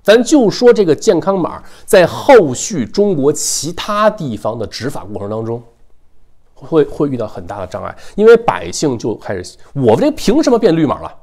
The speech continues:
不，不，不，什么人？我这凭什么变，变这个黄码了？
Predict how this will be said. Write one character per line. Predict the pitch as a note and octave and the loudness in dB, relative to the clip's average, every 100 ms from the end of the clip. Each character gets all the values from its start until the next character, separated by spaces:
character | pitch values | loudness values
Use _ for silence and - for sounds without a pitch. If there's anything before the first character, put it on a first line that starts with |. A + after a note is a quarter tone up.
| - _ _ - | -20 _ _ -6
不， | G#3+ | 2
不， | A#3 | 4
不， | G#3+ | 4
什 | C#3+ | 2
么 | A#2+ | 0
人？ | - - | -2 -2
我 | B2 | 2
这 | F3+ | 2
凭 | - - A3+ | 2 0 -2
什 | F#3+ | -2
么 | |
变， | F3 F#3 - - - - | -2 -2 -4 -16 -20 -12
变 | - D#3 A2+ | 2 4 4
这 | G#2 | 2
个 | F#2+ F2+ F2+ F#2 | 0 -4 -6 -8
黄 | F#2+ F#2+ | -4 -4
码 | G2+ - | -6 -12
了？ | - | -20